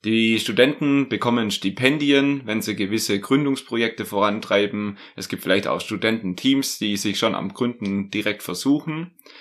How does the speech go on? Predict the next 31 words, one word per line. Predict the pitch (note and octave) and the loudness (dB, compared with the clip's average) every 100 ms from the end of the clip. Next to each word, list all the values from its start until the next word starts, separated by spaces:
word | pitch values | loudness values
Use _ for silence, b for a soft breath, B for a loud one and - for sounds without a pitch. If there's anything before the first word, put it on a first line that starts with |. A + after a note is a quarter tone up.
| B B | B B
Jeder | B2 - - | 4 4 6
Arbeitnehmer | C#3+ E3 D3+ E3 E3+ F3 F3 | 4 4 4 0 2 0 0
wird | G2+ | -2
das | A2+ - | -2 2
Recht | A#2 C3+ - | 2 2 -2
auf | G#2 | -6
eine | G#2+ G#2 | -4 -2
Gründungszeit | - D3 B2 G#2 - - G2+ G2+ - | 2 2 2 -4 -6 0 2 2 0
haben, | G#2 B2+ D3+ D3+ - | 2 2 -2 -10 -2
heißt | G#2 A#2 - | 2 2 0
ein | - | -4
gesetzlicher | G#2 G2+ A#2+ - G#2 G2 | -4 -2 -4 -4 -2 0
Anspruch, | B2+ - - D3 - B B - | -2 -4 -2 -2 -4 B B -4
ein | G#2 G2+ | 0 0
Jahr | G2 G2+ G2+ B2+ | 2 2 4 2
aus | - G#2+ | -2 -4
einem | F#2+ | -4
Unternehmen | G2+ G2+ G#2 A2 | -2 -2 -2 -2
rauszugehen, | F2+ A#2+ - C#3 C3+ C#3 D3 B B B | -2 -2 -2 -2 0 0 0 B B B
da | F#2+ A2+ | 2 2
versuchen, | C3+ - - E3 F3+ E3+ | 2 -4 0 0 0 -4
selbst | D#3+ A#2+ B2 C#3 - | -2 2 2 2 -2
sein | A#2 F#2 | -2 0
Unternehmen | G#2+ G#2+ A2+ | -2 -2 -2
zu | A2 G2+ | -2 -2
gründen | B2 C3+ C#3+ C#3 B B | -2 -2 -2 -4 B B
und | - G#2 | -2 0
wenn | G#2+ | 0
das | G2+ | -2
eben | - F2+ F2+ | -2 -4 -2
scheitert, | - F2+ A2+ A#2+ G#2 | 0 2 2 2 -2